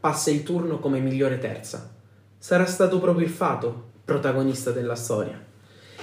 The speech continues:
Il cammino dell'Italia prosegue e il cinque luglio si gioca la partita contro la Nigeria, gli ottavi di finale.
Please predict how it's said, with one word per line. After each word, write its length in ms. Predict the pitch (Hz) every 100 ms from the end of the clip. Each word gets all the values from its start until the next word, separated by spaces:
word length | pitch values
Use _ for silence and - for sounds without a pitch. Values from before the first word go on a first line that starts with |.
| - -
Il 180 | 175 175
cammino 460 | 175 190 214 226 160
dell'Italia 760 | 143 135 131 113 113 117 117 - -
prosegue 720 | 170 - - 107 110 113 - - - - -
e 120 | 170
il 160 | 165 160
cinque 340 | - 226 190
luglio 300 | 196 233 202
si 180 | 175 151
gioca 220 | 165 160
la 100 | 151
partita 400 | 160 165 214 175
contro 300 | 151 143 143
la 80 | 139
Nigeria, 600 | 131 127 127 110 113 117 - - - - -
gli 140 | 151
ottavi 400 | 147 151 156 147
di 80 | 135
finale. 480 | 127 117 - -